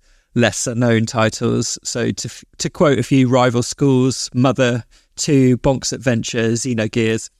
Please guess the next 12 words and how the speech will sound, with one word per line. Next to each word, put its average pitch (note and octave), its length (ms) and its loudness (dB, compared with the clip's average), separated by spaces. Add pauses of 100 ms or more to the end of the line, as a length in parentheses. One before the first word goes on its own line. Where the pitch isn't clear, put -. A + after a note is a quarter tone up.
(400)
How, A3 480 4
like, D#3+ 240 -4
when G#3 180 2
you G#3 140 4
were D3 420 2
writing C#3+ 480 0
the A#2+ 60 -2
books, B2 200 -2
how D3+ 140 -2
intentional C#3+ 680 0
were B2 160 4
you A#2 360 0